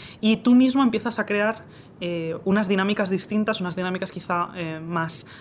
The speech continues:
arrogantes, más empoderadas, pero de la forma, de la forma inadecuada,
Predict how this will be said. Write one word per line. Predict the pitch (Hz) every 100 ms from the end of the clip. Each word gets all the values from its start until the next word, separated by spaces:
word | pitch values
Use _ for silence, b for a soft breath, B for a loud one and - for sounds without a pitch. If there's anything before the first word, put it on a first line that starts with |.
| B
arrogantes, | 175 165 170 196 190 220 196
más | 175
empoderadas, | 190 185 175 175 185
pero | 190
de | 165
la |
forma, | 160 175 170 165 165 B B
de | 170
la | 180
forma | 196 185
inadecuada, | 185 170 - 208 190 254